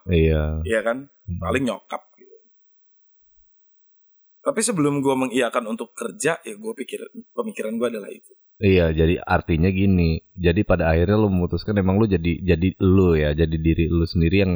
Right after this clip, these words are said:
Speaker 1: memang nggak cocok. Jadi sebenarnya
Speaker 2: Betul.
Speaker 1: gitu,
Speaker 2: Betul.
Speaker 1: lu nggak cocok di dunia pekerjaan yang sifatnya bekerja gitu ya.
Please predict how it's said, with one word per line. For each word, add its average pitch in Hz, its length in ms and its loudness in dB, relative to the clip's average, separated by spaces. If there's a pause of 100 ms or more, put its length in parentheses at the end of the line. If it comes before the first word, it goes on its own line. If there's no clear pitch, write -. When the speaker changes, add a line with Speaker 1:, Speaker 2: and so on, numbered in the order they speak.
(600)
Speaker 1:
memang 117 280 2
nggak 117 180 2
cocok. 107 520 0
Jadi 101 140 0
sebenarnya 117 340 4
Speaker 2:
Betul. 127 100 0
Speaker 1:
gitu, 113 200 2 (200)
Speaker 2:
Betul. 98 160 4
Speaker 1:
lu 110 120 4
nggak 104 240 2
cocok 98 300 -2
di 98 140 -4
dunia 92 320 2 (180)
pekerjaan 87 720 0 (1300)
yang 107 180 2
sifatnya 104 460 0
bekerja 104 500 2 (160)
gitu 87 220 -2
ya. 87 260 4